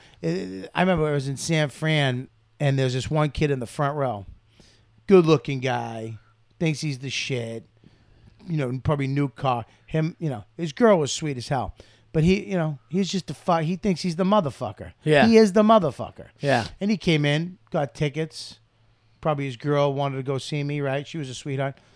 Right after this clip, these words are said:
Speaker 1: I look, he's on his phone. I go, "What the, what are you in your fucking, really? You're on your f-, front row? On your fucking phone?"
Speaker 2: Ugh.
Speaker 1: And he goes, Just keep going. Do your thing. Keep doing
Speaker 2: Oh, that's the worst.
Speaker 1: It's like, listen, first of all, you don't fucking make those decisions. Second of all, get off your fucking phone.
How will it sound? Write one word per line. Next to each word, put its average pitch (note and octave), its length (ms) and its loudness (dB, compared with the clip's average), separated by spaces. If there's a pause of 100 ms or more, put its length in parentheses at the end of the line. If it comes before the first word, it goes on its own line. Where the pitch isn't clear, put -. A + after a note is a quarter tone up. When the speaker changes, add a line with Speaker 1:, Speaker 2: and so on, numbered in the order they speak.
(240)
Speaker 1:
I E3+ 80 0
look, F#3+ 180 2
he's E3+ 140 -4
on F#3 100 0
his D3+ 100 -4
phone. D3+ 380 -4 (920)
I C#3 80 -6
go, D#3+ 180 -2
"What F3 180 -6
the, F3 160 -8
what F#3 140 -8
are A3+ 40 -4
you G3+ 80 -2
in B2+ 80 -4
your A#2+ 100 -8
fucking, E3 380 -10
really? A3 280 -2
You're G3 80 -2
on F3 120 -4
your C#3 100 -8 (140)
f-, F3+ 80 -18
front A#3 300 -6
row? C4 320 0 (420)
On G3+ 160 -2
your F3+ 80 -4
fucking G#3 420 -2
phone?" C#4 420 -2 (160)
Speaker 2:
Ugh. B2+ 360 0
Speaker 1:
And D#3 80 -4
he E3 60 0
goes, E3 180 -2
Just - 240 -6
keep G#3 220 -2
going. D#3 220 2
Do D3 100 -2
your F3+ 180 2
thing. C3 380 -4
Keep E3 200 -6
doing F3 160 2
Speaker 2:
Oh, D3+ 680 12
that's C#3+ 260 6
the C3 140 0
worst. B2+ 520 0 (560)
Speaker 1:
It's - 120 -12
like, D3 140 -6
listen, D#3+ 260 -6
first F3+ 280 -8
of - 40 -10
all, C#3 100 -4
you C#3+ 120 -4
don't F3 180 -6
fucking B2 500 -8
make C3+ 220 -8
those A#2 200 -8
decisions. G#2+ 520 -14
Second E3 300 -10
of C3 100 -6
all, A#2 140 -8
get C#3+ 140 -10
off D3 200 -8
your C#3+ 60 -10
fucking C3+ 380 -10
phone. C3+ 400 -8